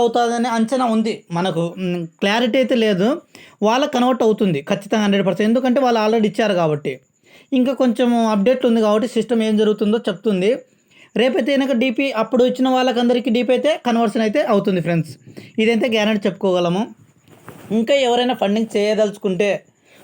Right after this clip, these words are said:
అంటే మాకు లీడర్ సపోర్ట్ లేదు, లేదంటే కనుక మా అప్లైన్ సపోర్ట్ లేదు, లేదు వాళ్ళు లేరు, ఎక్కడో ఉన్నారో, అది other మార్కెట్లో ఉన్నారు అనుకునే వాళ్ళకైతే కనుక ఫండింగ్ చేసుకోవాలనుకుంటే మనమే, మీరు జ-, just మీరేంది ట్రస్ట్ వాలెట్ ఓపెన్ చేసుకుంటే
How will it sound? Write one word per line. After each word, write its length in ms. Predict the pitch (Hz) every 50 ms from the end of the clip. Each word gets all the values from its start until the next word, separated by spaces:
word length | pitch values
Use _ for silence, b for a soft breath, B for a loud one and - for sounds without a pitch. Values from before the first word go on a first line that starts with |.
| b
అంటే 140 | 202 202 226 214 214
మాకు 160 | 208 180 190 202
లీడర్ 220 | 214 208 214 220 214
సపోర్ట్ 260 | 208 185 208 208 190 202 196
లేదు, 240 | 202 202 185 202 202 208 208 196 196
లేదంటే 300 | 202 202 196 202 196 190 202
కనుక 160 | 190 190 180 330 202
మా 60 | 202 190
అప్లైన్ 280 | 180 - 202 196 185 202 190
సపోర్ట్ 280 | 180 202 196 190 196 202
లేదు, 240 | 185 190 175 185 190 196 190 196 b b b b b 180
లేదు 160 | 190 208 208 214 196
వాళ్ళు 180 | 190 190 185 185 180
లేరు, 320 | 190 202 208 208 208 208 208 208 202 208 B B B B 185
ఎక్కడో 220 | 180 - 202 208 202 196
ఉన్నారో, 340 | 196 196 196 196 190 196 202 202 190 190
అది 160 | 190 180 190 185 180
other 160 | 180 185 202 196 196 196
మార్కెట్లో 360 | 196 185 - 208 185 202 190 185
ఉన్నారు 200 | 190 185 190 190 190
అనుకునే 340 | 196 185 - 208 202 208 190 180
వాళ్ళకైతే 420 | 196 208 208 196 175 190 175 180 175 165
కనుక 160 | 160 156 202 214 240 254 - _ _ b b b b b b b -
ఫండింగ్ 340 | 208 214 233 247 262 220 247
చేసుకోవాలనుకుంటే 720 | 240 226 233 - 233 220 220 214 208 202 190 196 180 175 233 226 220
మనమే, 280 | 233 254 262 269 262 233 - _ _ b b b b b b b 202 202
మీరు 200 | 233 247 240 233 220 196 175 170 156 151
జ-, 160 | 175 180 165 160
just 240 | 202 208 202 - - 247 226 214 214 208 208
మీరేంది 440 | 202 196 196 202 202 196 196 196 196 202 196 196 B B B -
ట్రస్ట్ 220 | 214 202 - - 220
వాలెట్ 220 | 226 233 233 208 214 196
ఓపెన్ 240 | 202 196 214 202 196
చేసుకుంటే 380 | 190 196 - 202 196 190 240